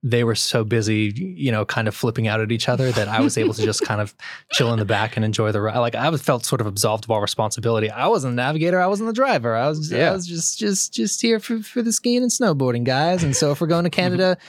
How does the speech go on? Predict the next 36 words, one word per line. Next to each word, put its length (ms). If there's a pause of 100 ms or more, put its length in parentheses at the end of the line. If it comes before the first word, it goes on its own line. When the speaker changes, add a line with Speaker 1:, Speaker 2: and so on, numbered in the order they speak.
(180)
Speaker 1:
instead, 540 (240)
that's 240
fine. 320
Fortunately, 340
one 220
of 80
us 100
spoke 240
a 60
little 500
bit 160
of 80
French, 480
and 160
we 80
managed 320
to 60
eat 180
some 160
eggs 300
so 140
we 60
didn't 220
starve. 540 (120)
Speaker 3:
<laughs> 200
Speaker 1:
He, 160
he 180
got 220
that 100
order 220
through 160
in 60
the 40
restaurant. 460
Thanks, 320
Luke. 260